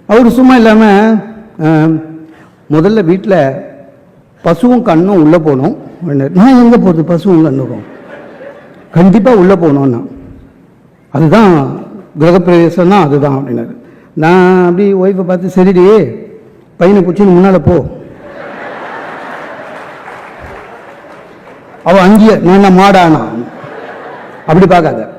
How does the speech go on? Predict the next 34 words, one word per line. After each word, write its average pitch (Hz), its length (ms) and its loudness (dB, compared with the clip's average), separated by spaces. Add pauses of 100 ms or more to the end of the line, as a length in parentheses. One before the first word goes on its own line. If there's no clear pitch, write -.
(100)
பசுன்றது 190 560 2
மகாலட்சுமி, 170 640 2 (1080)
நீ 170 280 4
என் 180 120 4
வீட்டுல 196 220 0
மகாலட்சுமி 147 600 -2
போ. 185 320 0
நாங்க 202 220 2
ரெண்டு 208 160 2
பேரும் 233 160 2
சண்டை 208 200 2
போட்டுன்னு 190 320 2
ஐயர் 208 260 4
உள்ள 190 180 4
போட்டாரு. 147 320 0 (1800)
ஏன்னா 262 320 4
ஒத்த 269 200 2
பிராமணன் 240 400 6
போறாருங்க. 208 440 4
நான், 165 200 2
"விடு, 381 260 4
யாரோ 349 340 4
போட்ட 302 360 2
விடு, 233 380 2 (120)
யாரோ 214 200 2
உள்ள 208 240 2 (600)
ஒண்ணு 240 320 2
போட்டோம்." 196 300 0 (840)
இ-, 285 180 0 (180)
இந்த 311 160 2
மாதிரி 294 340 2 (400)
இவ்வளோ 320 240 4
கஷ்டப்பட்டு 311 520 0
கட்டின 240 320 2